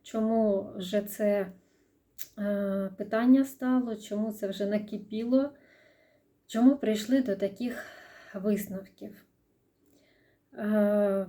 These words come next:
будемо планувати, шукати ділянку ми вже шукаємо,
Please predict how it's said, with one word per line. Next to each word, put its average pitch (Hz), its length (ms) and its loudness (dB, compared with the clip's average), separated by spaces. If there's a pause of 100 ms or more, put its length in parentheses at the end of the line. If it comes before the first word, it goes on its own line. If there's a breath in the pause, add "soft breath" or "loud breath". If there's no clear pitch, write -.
будемо 208 520 0
планувати, 262 880 2
шукати 202 1200 -4
ділянку 196 480 -2
ми 190 100 -2
вже 185 220 -4
шукаємо, 285 840 2